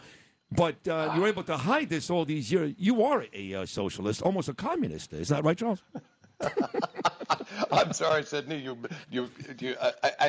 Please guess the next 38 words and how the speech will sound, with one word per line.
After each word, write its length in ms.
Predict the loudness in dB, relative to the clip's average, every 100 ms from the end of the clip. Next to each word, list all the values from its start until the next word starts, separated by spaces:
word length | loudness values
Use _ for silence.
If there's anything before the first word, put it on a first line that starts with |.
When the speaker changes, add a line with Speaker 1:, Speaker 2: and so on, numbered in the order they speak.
| 2
Speaker 2:
and 160 | 0 2
this 160 | 0
sounds 260 | 2 2 2
like 200 | 0 0
a 60 |
bit, 400 | -4 2 2 2 -6 -8 -2
but 180 | -2 0
you 120 | 2 4
actually 560 | 4 4 -2 -2 -2
did. 320 | 2 2 2 0 -8 -10 -2
You 160 | 2
actually 480 | 4 4 2 0 0
did 340 | 2 0 0 2
drop 320 | 4 4 4
out 320 | 4 4 2 0
again, 560 | 0 2 4 4 4 0 -12 -8
Speaker 1:
Oh. 160 | 0 0
Speaker 2:
and 100 | 0
so 180 | 2 4
I, 180 | 4 2 -8 -6
I 120 | 0 2
heard 180 | 2
something 340 | 2 0 2 -2
about 300 | 2 2 0
communists. 680 | 0 2 2 -2 -4 -6 -8 -6 2
Now, 180 | 2 2 0 2
now, 200 | 0 2
I 140 | 2
heard 280 | 4 2 2 2
a 140 | 2
Ramsey 480 | 2 2 2 2 -2
Subaru 680 | -6 -4 0 0 0 -2 -2
commercial 540 | 0 2 2 0 -4
a 60 | 0
little 220 | 0 2
while 300 | 4 4 4
ago, 420 | 0 -2 -2 -6
Speaker 1:
Yeah. 80 | -8